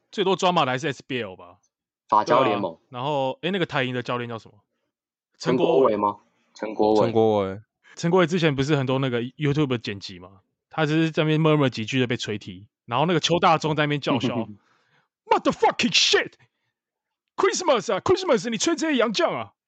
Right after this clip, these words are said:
Speaker 1: 然后都没事欸。<laughs> 这
Speaker 2: 哦，他说，他说那天是圣诞节，不应该吹，是不是？
Speaker 1: 对啊，今天圣诞节你还吹这些外国人啊？
Speaker 2: 是这意思吗？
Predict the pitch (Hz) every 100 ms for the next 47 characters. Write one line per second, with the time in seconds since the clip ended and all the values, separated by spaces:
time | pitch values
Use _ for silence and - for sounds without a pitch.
0 | _ _ _ - 117 151 156 120 - 98
1 | - _ _ _ - - 359 - - 294
2 | - _ _ 247 - - 302 _ _ -
3 | 294 - - 240 175 - - 185 - _
4 | - 143 - 190 214 214 202 _ 202 202
5 | 214 208 185 180 180 175 175 156 139 107
6 | 101 131 113 110 98 104 98 92 92 165
7 | 320 349 277 294 175 214 185 233 - 269
8 | 294 254 311 233 135 131 - - 123 113